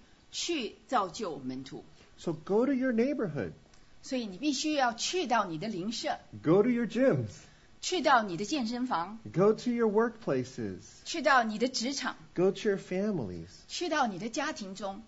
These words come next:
Speaker 2: And I want you to intentionally make disciples, intentional relationships that will encourage others to become more like Christ.
Speaker 1: 所以我是希望你能够跟别人建-，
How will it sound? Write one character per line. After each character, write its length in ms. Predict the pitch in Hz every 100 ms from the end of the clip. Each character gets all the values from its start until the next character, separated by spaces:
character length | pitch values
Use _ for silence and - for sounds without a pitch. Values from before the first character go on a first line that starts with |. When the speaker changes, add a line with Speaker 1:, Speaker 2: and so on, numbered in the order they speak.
| -
Speaker 2:
And 160 | 165 180
I 100 | 185
want 260 | 175 180
you 160 | 180 185
to 180 | - 165
intentionally 800 | 151 - 254 269 - 208 196 180
make 320 | 185 190 - - - - -
disciples, 760 | 147 - 202 233 - 127 127
intentional 580 | 135 131 208 214 220 190
relationships 800 | 151 143 185 190 156 - 135 -
that 120 | 143
will 160 | 143 135
encourage 500 | 131 - 214 226 -
others 380 | 170 170 170 160
to 80 |
become 320 | 139 127 - 147
more 260 | 139 143
like 220 | 135 131 -
Christ. 400 | 131 110 - - - -
Speaker 1:
所 160 | - 277
以 40 |
我 80 | 220
是 140 | 226
希 200 | 285 -
望 260 | 381 339 269
你 180 | 220 220
能 320 | 208 214 285
够 300 | 339 294 202
跟 280 | - 277 240
别 200 | 196 180
人 260 | 185 220
建-， 280 | - 294 214